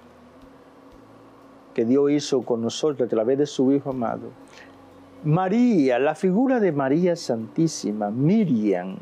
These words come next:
Miriam, María,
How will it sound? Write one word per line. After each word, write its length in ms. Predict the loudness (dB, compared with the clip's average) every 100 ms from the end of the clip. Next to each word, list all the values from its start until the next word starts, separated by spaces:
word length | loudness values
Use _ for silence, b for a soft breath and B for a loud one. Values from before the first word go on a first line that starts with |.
| -10
Miriam, 520 | -2 0 0 0 -4 -10 -20 -20 -20 -20 -20 -20 -20 -20 -20 -20 -20 -20 -20 -14
María, 680 | -8 -2 2 2 2 0 -4